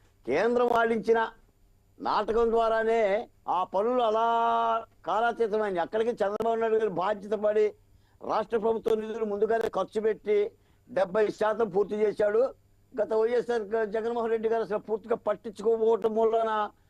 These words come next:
డయాఫ్రమ్ వాలే దెబ్బతిని మళ్ళీ రెడ్డొచ్చి మొదలుపెట్టిన సామెతకు వచ్చింది. అంటే ఖచ్చితంగా నిధులు ఇచ్చేసేయాలి కేంద్రం.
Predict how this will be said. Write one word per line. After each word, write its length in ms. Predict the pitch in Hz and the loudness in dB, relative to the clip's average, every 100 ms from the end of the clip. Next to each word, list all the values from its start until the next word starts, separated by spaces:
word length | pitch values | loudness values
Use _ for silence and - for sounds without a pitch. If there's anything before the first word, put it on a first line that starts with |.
| _ - | _ -8
డయాఫ్రమ్ 640 | 180 185 247 247 240 240 | 0 2 4 2 0 2
వాలే 300 | 240 240 240 | 2 4 2
దెబ్బతిని 440 | 226 226 233 247 | 2 2 2 2
మళ్ళీ 680 | 240 208 240 247 226 233 220 - _ - | 0 0 0 2 4 4 2 -4 _ -8
రెడ్డొచ్చి 460 | 139 190 240 233 | -6 -2 -2 0
మొదలుపెట్టిన 500 | 233 233 233 220 220 | 0 2 0 0 -2
సామెతకు 440 | 214 202 226 226 214 | 0 -2 -2 -2 -2
వచ్చింది. 420 | 190 180 131 90 - _ _ _ _ _ _ _ _ _ | -2 -4 -4 -6 -14 _ _ _ _ _ _ _ _ _
అంటే 140 | 139 - | -6 -4
ఖచ్చితంగా 580 | - 147 - 240 269 269 | -4 -8 -4 0 4 4
నిధులు 320 | 208 214 254 | 4 4 2
ఇచ్చేసేయాలి 580 | - 262 208 262 233 170 | 2 0 4 4 2 0
కేంద్రం. 560 | - 208 226 208 90 | 0 0 2 0 -2